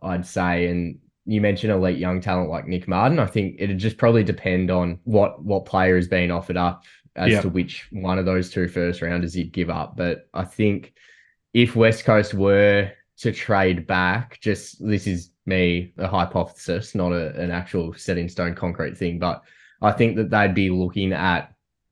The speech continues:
Speaker 1: getting in, like, Curtin as a W A boy makes sense, and as a tall defender that they can sort of build their future around. And then, like, a McKercher or a Duursma, um, or even a Sanders, like, guys that can be the, that midfield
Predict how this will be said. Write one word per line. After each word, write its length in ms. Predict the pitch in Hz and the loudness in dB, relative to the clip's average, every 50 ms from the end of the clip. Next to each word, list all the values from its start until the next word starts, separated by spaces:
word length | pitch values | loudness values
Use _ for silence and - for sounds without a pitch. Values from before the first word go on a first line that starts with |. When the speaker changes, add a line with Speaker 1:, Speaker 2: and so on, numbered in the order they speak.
| _ _ _ _ _ _ _ _ - - - 117 92 | _ _ _ _ _ _ _ _ -14 -8 -6 -6 -2
Speaker 1:
getting 440 | - 107 98 95 98 95 92 92 92 | 2 2 4 4 4 4 2 2 2
in, 600 | 85 - 92 92 90 90 87 87 87 85 82 - - | 0 0 0 2 2 4 4 2 2 0 -2 -4 -6
like, 220 | 85 87 85 - | -6 -6 -6 -6
Curtin 520 | - - 95 92 90 90 90 90 90 90 90 | -4 0 2 2 4 4 4 2 0 -2 -4
as 140 | - 92 87 | -6 -6 -4
a 60 | 90 | -4
W 320 | 85 90 85 87 87 85 80 | -2 -2 -2 -2 -2 -2 -2
A 100 | 82 85 | -4 -4
boy 200 | 85 85 85 85 | -4 -4 -4 -4
makes 280 | 87 85 80 78 - - | -4 -6 -6 -8 -4 0
sense, 360 | - 113 117 117 117 - - | 2 2 2 2 -2 -4 -4
and 80 | 101 92 | -2 -2
as 120 | 90 87 | -2 -2
a 60 | 82 | -4
tall 240 | 80 - 92 87 85 | -4 -2 -2 -2 -2
defender 400 | 87 87 - 85 85 87 87 87 | -2 -4 -4 -4 -2 -2 -2 -2
that 160 | 85 85 73 | -2 -4 -4
they 160 | 78 90 85 | -2 -2 -2
can 140 | 82 92 87 | -2 -2 -4
sort 200 | 87 - 90 85 | -4 -4 -4 -4
of 100 | 87 87 | -4 -4
build 240 | - 90 85 87 82 | -2 -2 -2 -2 -2
their 140 | 87 87 82 | -2 -4 -2
future 480 | - - 90 87 87 - 98 90 87 | -2 -2 -2 -2 0 -2 0 0 2
around. 300 | 87 87 87 87 85 82 - _ - - - - _ _ | 0 0 0 -2 -4 -6 -8 _ -20 -20 -20 -20 _ _
And 200 | - 95 98 95 | 0 2 4 6
then, 420 | 95 92 92 90 90 90 87 90 95 | 6 6 6 6 6 4 2 2 0
like, 240 | 101 92 92 90 - | 0 0 0 0 0
a 40 | 98 | 0
McKercher 520 | 92 90 90 - 98 90 87 78 - - 101 | 0 -2 -2 0 0 0 0 0 -2 -2 0
or 240 | 90 90 90 90 | 0 2 2 2
a 80 | 87 80 | 0 0
Duursma, 720 | - 87 85 87 87 87 - - 90 87 85 85 90 - - 82 | -2 -2 -2 -2 -2 -2 -2 -2 -2 -2 -2 -4 -6 -8 -8 -8
um, 360 | 87 85 85 85 85 82 69 | -6 -4 -4 -4 -4 -4 -4
or 160 | 67 90 87 | -2 -2 0
even 180 | 87 87 90 90 | 0 0 0 -2
a 40 | |
Sanders, 540 | 90 - - 85 85 90 90 92 113 123 - | -4 -4 -4 -2 -2 0 0 0 0 0 0
like, 240 | 101 95 90 - - | 0 0 0 0 0
guys 380 | - 90 92 92 90 90 87 87 | 2 2 4 4 2 2 0 -2
that 240 | 92 90 - - _ _ _ _ _ _ _ _ | -2 -2 -4 -6 _ _ _ _ _ _ _ _
can 220 | - - 101 92 87 | 0 2 2 2 4
be 300 | - 95 92 95 95 92 | 4 4 4 4 4 2
the, 300 | 87 95 92 92 87 - 85 | 2 2 2 0 0 -2 -4
that 200 | 98 92 90 - | -4 -4 -2 -2
midfield 840 | 98 95 92 92 90 85 87 - - 95 90 87 87 85 85 85 | 0 0 2 2 0 -2 -4 -4 -2 0 0 2 0 0 -4 -6